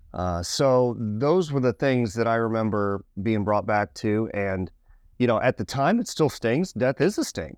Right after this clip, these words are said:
It, it doesn't take the sting of that away, but I think the truth,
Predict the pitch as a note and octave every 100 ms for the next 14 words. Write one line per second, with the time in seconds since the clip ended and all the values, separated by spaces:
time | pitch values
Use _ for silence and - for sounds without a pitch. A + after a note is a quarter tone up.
0 | - G#2+ A2 A2 A2 C#3 A#2+ G2+ - A#2+
1 | - - - A2+ C3+ F#2+ F#2 E2+ G#2 C3+
2 | - _ _ A#2+ A#2+ G#2+ A#2 - F#2 -
3 | - D3 D3+ C3 -